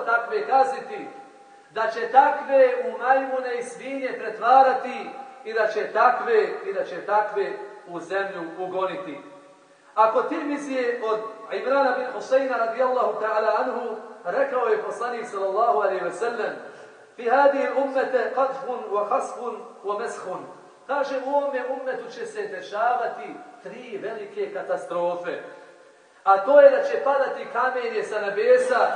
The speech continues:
da će ljudi propadati u zemlju i da će ljudi biti pometeni sa zemlje. Fa qala rajulun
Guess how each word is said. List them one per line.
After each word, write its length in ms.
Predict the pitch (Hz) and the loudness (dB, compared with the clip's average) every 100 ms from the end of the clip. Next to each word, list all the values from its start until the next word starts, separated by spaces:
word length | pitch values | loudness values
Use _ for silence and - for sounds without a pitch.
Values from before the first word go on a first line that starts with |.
| - - - - | -4 -10 -14 -6
da 140 | 220 226 | 0 0
će 240 | 247 233 | 0 -2
ljudi 360 | 285 285 254 - | -2 -4 -4 -8
propadati 640 | 220 269 277 269 254 240 233 247 | 4 6 8 6 6 2 -2 -4
u 80 | 277 | -2
zemlju 420 | 262 254 247 208 - - - - - - - | 2 2 2 -4 -6 -12 -16 -20 -20 -20 -14
i 120 | 233 | -6
da 160 | 247 214 | -2 -2
će 240 | 247 226 | 0 0
ljudi 400 | 240 277 269 - 254 | 0 -2 -2 -6 -10
biti 400 | 269 247 226 - | -10 -10 -12 -6
pometeni 600 | 190 214 190 226 247 202 | -4 -4 -4 -2 -2 -4
sa 180 | 196 185 | -2 -2
zemlje. 520 | 202 208 202 156 - - - - - - - | -2 -2 -2 -6 -8 -14 -20 -20 -20 -20 -10
Fa 60 | 202 196 | -2 2
qala 280 | 269 277 254 | 6 8 8
rajulun 420 | 285 277 262 247 | 6 4 0 -2